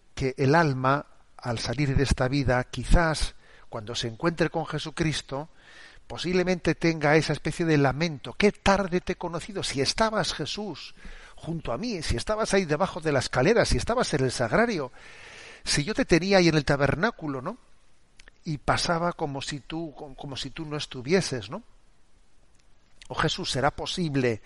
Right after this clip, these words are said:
decía el santo cura de Ars, "que no me haya percatado y no haya disfrutado de tu presencia?". Bueno. Bueno, pues que sea este, ¿no?,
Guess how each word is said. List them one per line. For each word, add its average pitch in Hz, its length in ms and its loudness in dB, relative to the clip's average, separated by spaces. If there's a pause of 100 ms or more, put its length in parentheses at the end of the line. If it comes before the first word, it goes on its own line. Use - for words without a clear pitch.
(240)
decía 131 340 0
el 120 60 2
santo 127 340 -4
cura 127 300 -4
de 117 120 2
Ars, 117 300 -2 (360)
"que 139 140 0
no 160 180 -4
me 151 140 2
haya 143 280 4
percatado 127 920 2 (440)
y 160 120 -2
no 151 120 0
haya 160 200 8
disfrutado 131 960 0
de 120 140 -8
tu 123 160 -14
presencia?". 113 760 -4 (420)
Bueno. 208 220 -10 (2000)
Bueno, 107 240 -10
pues - 160 -10
que 120 300 -2
sea 120 360 2
este, 110 400 -4
¿no?, 120 240 -14